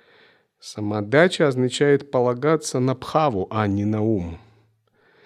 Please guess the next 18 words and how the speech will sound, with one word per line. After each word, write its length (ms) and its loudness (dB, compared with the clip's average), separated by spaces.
Она 240 -2
означает 560 2
полагаться 640 0
на 200 4
веру, 540 6
а 180 2
не 180 2
на 220 2
логику. 760 -4
Она 260 -4
означает 680 -2
полагаться 680 -2
на 160 -6
преданность, 880 -6
а 160 -6
не 160 -4
на 280 -6
эго. 460 -10